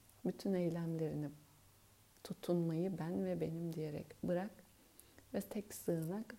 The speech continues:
beni bil. Tüm eylemlerden, seni bağlayan sonuçlardan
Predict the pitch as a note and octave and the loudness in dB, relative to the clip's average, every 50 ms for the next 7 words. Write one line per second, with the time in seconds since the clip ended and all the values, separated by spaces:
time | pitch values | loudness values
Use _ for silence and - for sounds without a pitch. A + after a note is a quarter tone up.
0 | - F3+ D#3+ D3+ D3 D3 E3 G3 C4+ C#4 - - - - - - - - - - | -4 -2 -2 0 0 0 0 -2 -2 -4 -8 -14 -20 -20 -20 -20 -20 -20 -20 -20
1 | - - - - - - - - - - A3+ A3 G#3 G3 F#3 E3+ E3 F3 E3+ E3+ | -20 -20 -20 -20 -20 -20 -20 -10 -4 2 4 6 6 6 6 6 6 6 6 4
2 | E3+ E3 D#3+ D#3+ D#3+ D#3 E3+ F3+ G#3 G#3+ - - F#3 F3 E3+ E3 E3 D#3+ D#3+ D#3+ | 4 2 2 2 0 0 0 0 -2 -2 -2 0 0 0 2 0 0 0 0 0
3 | D#3+ E3 E3+ F3 F#3 - - - D3+ D3 D3 - - D#3+ D#3+ D#3 D3+ D3+ - F#3+ | 0 0 -2 -2 -4 -4 -2 -2 -2 -2 -4 -4 -4 -2 -2 -2 -2 -4 -4 -4
4 | G#3 A3 | -4 -4